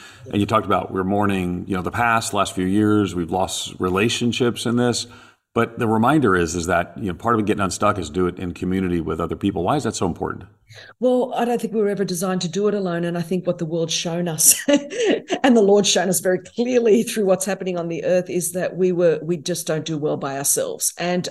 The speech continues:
Speaker 2: uh, he created us for community. And I think as leaders, we, you know, I just don't, um, ascribe to the philosophy that leadership has to be lonely and you have to do it alone. I've, certainly there are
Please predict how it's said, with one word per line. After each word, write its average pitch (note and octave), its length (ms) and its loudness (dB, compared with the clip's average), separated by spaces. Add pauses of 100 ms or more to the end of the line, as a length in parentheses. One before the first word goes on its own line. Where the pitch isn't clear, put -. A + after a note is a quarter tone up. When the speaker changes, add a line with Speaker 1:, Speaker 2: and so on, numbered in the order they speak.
Speaker 2:
uh, F3 320 0 (500)
he G#3+ 220 0
created F#3 440 2
us F#3 140 0
for F3 100 -10
community. F#3+ 680 -4 (520)
And A#3+ 200 2
I C4+ 80 0
think D#4+ 220 -8
as D#4+ 180 -4
leaders, C4+ 480 -4
we, A#3 280 -6 (180)
you G#3 240 -6
know, C4+ 100 -4
I D#4 120 -4
just F#4 220 -6
don't, B3+ 280 -4 (460)
um, G3+ 240 -2
ascribe G3+ 500 0
to G3 100 -4
the F3+ 80 -4
philosophy F#3+ 600 -4
that F3 400 0
leadership F3+ 480 -4
has F3 200 -4
to - 60 -6
be E3 120 -2
lonely E3+ 440 -2
and E3 100 -2
you E3 80 0
have E3 140 -2
to D#3+ 80 -8
do D#3+ 160 -4
it D#3 80 -2
alone. D#3 440 -2
I've, - 200 -2 (140)
certainly A#3+ 640 4
there F#3+ 340 4
are D#3+ 300 0